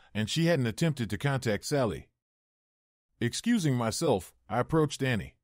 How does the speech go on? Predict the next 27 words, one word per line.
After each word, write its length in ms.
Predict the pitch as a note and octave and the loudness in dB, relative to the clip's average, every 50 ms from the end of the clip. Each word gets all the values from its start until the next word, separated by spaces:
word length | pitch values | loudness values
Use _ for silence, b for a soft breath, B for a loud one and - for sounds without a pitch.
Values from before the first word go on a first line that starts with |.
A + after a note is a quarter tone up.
| _ _ _ _ _ _ _ _ _ _ _ _ _ _ _ _ | _ _ _ _ _ _ _ _ _ _ _ _ _ _ _ _
"Hi, 460 | - - D3+ E3 D#3+ D#3 D3+ C3+ B2 - _ _ - | -6 -2 -2 0 0 0 -2 -4 -6 -8 _ _ 0
Annie." 340 | C3+ C3+ G#2 D#2+ C#2 - _ _ _ _ _ _ _ _ _ _ _ _ _ _ _ _ _ _ _ _ _ _ | 0 2 0 0 -4 -10 _ _ _ _ _ _ _ _ _ _ _ _ _ _ _ _ _ _ _ _ _ _
"Hi, 420 | - - D3+ E3 D#3+ D3+ D3 C3 - _ _ _ | -8 -4 -2 -2 -2 -2 -4 -6 -8 _ _ _
Arthur. 480 | - C3+ C#3+ C#3 - F#2+ E2 C#2+ - - _ _ _ _ _ _ _ _ _ _ _ _ _ _ _ _ _ _ _ _ _ _ | 0 0 0 0 0 -4 -6 -6 -10 -18 _ _ _ _ _ _ _ _ _ _ _ _ _ _ _ _ _ _ _ _ _ _
How 200 | - E3+ G3+ G#3+ | -2 0 2 2
are 100 | G#3 F3+ | 4 4
you?" 340 | C#3 A2+ G#2 E2+ D2 C2+ - _ _ _ _ _ _ _ _ _ _ _ _ _ _ _ _ _ _ _ _ _ - | 4 2 2 0 0 -4 -12 _ _ _ _ _ _ _ _ _ _ _ _ _ _ _ _ _ _ _ _ _ -4
Glancing 400 | - C3+ F3 G3+ G#3 - E3+ D#3 | -2 0 2 2 0 0 0 2
at 80 | C#3+ B2+ | 2 2
her 100 | B2 A#2+ | 2 2
food, 420 | - - F#3 F3+ A#2+ F#2+ F2+ - - _ | 2 2 4 4 4 2 0 -4 -10 _
she 180 | - - - C3+ | -6 -4 -2 -2
confessed, 580 | - A#2 G#2+ - - C3 A2+ F#2 - - - _ _ - | 0 -2 -2 0 0 0 0 0 -4 -10 -16 _ _ -6
"You 160 | A2+ D3+ F3 | -2 0 2
were 100 | C#3+ B2 | 4 4
right, 340 | B2 C#3+ E3 D3+ G2+ F2 - - _ - | 4 2 2 0 0 -4 -6 -12 _ -4
Arthur. 420 | F#2 G2 F2 - D#2 C#2 - - _ _ _ _ _ _ _ _ _ _ _ _ _ _ _ _ _ - | -2 -2 -2 -2 -6 -10 -10 -14 _ _ _ _ _ _ _ _ _ _ _ _ _ _ _ _ _ -2
Paul 220 | - E3+ F#3+ G3+ | 4 6 6 6
convinced 460 | G3 - D3+ C#3 C3 D#3+ E3 D#3 - - | 6 4 2 2 2 0 0 0 -2 -2
me 160 | C3 B2 B2 | -2 0 2
I 100 | A#2+ A#2+ | 2 2
was 180 | A#2+ A#2 G#2+ | 2 2 2
his 120 | A2 G#2+ - | 0 -2 -2
soulmate 520 | - D#3+ D#3+ D#3 D3 C#3+ C#3 C#3 C3+ - - | 0 0 2 2 2 2 2 0 -2 -2 -2
and 140 | A2 A2+ A2+ | -2 0 0
manipulated 640 | A2+ A#2+ D#3+ F3+ C#3+ B2 A2 G#2 G2 F2 F2+ E2 E2+ | 2 2 2 2 2 2 2 2 2 0 0 -2 -2
me. 280 | F#2 E2+ D2+ C#2 - | -2 -2 -4 -6 -10